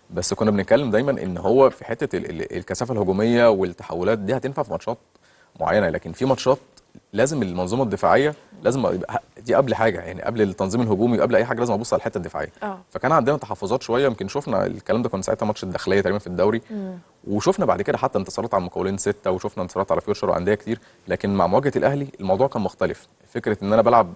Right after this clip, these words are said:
Speaker 1: بتحركات كتير وبشوف فتوح بيخش نص الملعب
Speaker 2: آه.
Speaker 1: والخلخله ديت مش قادر لسه الفريق ان هو يتقنها. حتى في البطوله العربيه شفنا الزمالك حتى بتغيير مختلف في الماتشين، يعني ماتش
Speaker 2: مم.
Speaker 1: الشباب كان بتشكيل عكس الماتش اللي قبليه كان الاتحاد المستري كان بتشكيل مختلف.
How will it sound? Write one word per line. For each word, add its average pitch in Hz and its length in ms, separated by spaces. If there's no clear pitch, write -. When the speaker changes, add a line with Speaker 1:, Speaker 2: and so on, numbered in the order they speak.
Speaker 1:
بتحركات 92 1400
كتير 110 300
وبشوف - 420
فتوح 101 280
بيخش 104 360
نص 104 240
الملعب 110 440
Speaker 2:
آه. 95 240
Speaker 1:
والخلخله 101 420
ديت 120 220
مش 107 220
قادر 143 260
لسه 147 180
الفريق 131 240
ان 113 60
هو 120 160
يتقنها. - 340
حتى - 260
في - 60
البطوله 123 300
العربيه 127 300
شفنا 143 300
الزمالك 117 400
حتى 139 500
بتغيير 101 440
مختلف 135 320
في - 60
الماتشين، 98 400
يعني 80 140
ماتش 104 260
Speaker 2:
مم. 101 60
Speaker 1:
الشباب 98 280
كان 95 160
بتشكيل 123 420
عكس - 220
الماتش 120 240
اللي 107 120
قبليه 123 120
كان 120 100
الاتحاد 117 200
المستري 123 320
كان 98 140
بتشكيل 101 300
مختلف. 101 440